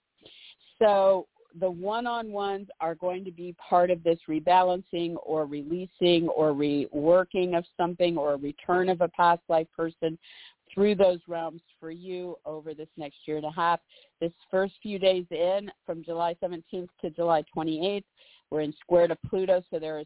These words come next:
some big, powerful crossroads going on between where the North Node of Destiny wants to take you and what's happening in the karmic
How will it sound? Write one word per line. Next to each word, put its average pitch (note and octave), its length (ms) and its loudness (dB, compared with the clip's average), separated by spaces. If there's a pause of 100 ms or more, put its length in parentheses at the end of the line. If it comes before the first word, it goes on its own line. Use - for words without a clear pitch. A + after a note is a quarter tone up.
some D#3 120 -14 (220)
big, F#3+ 400 -4 (640)
powerful F#3 760 2 (160)
crossroads F#3+ 760 0 (100)
going F3 300 0
on F#3 300 0
between E3+ 480 -6 (260)
where F3 240 6
the E3 80 -8
North F3+ 420 -4
Node F#3 200 -8
of F3 80 -12
Destiny F3+ 480 -8
wants E3+ 320 -10
to D#3+ 80 -16 (100)
take F3 240 -4
you G#3 460 -4 (320)
and E3+ 120 4
what's D3+ 220 0
happening F#3+ 540 0
in F#3 100 -6
the E3+ 180 -8
karmic F3+ 320 -2